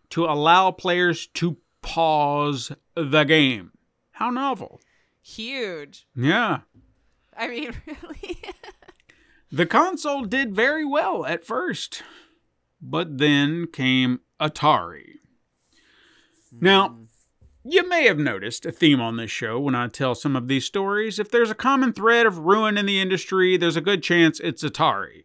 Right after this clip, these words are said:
Speaker 2: I was gonna say, they butt in a lot, yeah.
Speaker 1: Yeah, you see, in nineteen seventy-seven, Atari had studied this marvelous piece of hardware and made it their own.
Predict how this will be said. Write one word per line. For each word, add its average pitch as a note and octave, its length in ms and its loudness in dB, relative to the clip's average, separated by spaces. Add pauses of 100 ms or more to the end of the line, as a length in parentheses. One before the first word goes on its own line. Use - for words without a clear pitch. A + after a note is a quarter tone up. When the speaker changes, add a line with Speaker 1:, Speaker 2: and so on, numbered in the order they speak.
(260)
Speaker 2:
I E4 220 6
was D#4 100 -6
gonna D#4+ 200 -2
say, C#4+ 260 -2
they F4 120 -8
butt G#4+ 260 -6 (140)
in G4+ 80 -6
a - 20 -6
lot, D3 480 -6
yeah. F#3 340 -10
Speaker 1:
Yeah, G3+ 380 0
you A3 180 2
see, D#4 320 2
in A#3+ 100 0
nineteen B3+ 440 0
seventy-seven, D3+ 1080 0 (240)
Atari G3+ 460 0
had G3 180 0
studied D3+ 600 2
this D3+ 180 -2
marvelous B2+ 540 -2
piece B2 240 -8
of C#3 100 -12
hardware E3+ 520 -2
and D3 160 -2
made G3 140 0
it B3 100 -8
their A3 180 0
own. G3+ 460 0